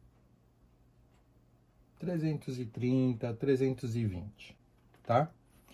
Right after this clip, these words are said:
Agora vamos ver a japonesa aqui.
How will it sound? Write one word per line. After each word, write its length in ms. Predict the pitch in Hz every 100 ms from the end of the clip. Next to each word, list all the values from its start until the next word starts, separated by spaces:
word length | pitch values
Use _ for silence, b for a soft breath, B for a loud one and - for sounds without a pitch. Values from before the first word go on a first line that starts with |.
| b b b _ _ - - - - - - -
Agora 400 | 110 101 107 107
vamos 320 | 95 101 101
ver 280 | 90 95 95 - - 104
a 80 |
japonesa 800 | 92 95 - 117 107 113 120 90
aqui. 340 | 90 - 139